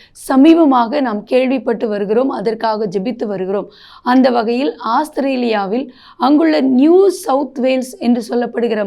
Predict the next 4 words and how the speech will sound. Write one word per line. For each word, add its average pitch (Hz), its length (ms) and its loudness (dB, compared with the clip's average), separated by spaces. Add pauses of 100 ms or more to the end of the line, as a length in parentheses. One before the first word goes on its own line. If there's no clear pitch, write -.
மாகாணத்திலே 214 760 -4 (840)
கொடிய 359 320 6 (460)
வகை 247 280 4 (380)
நிமோனியா 311 600 4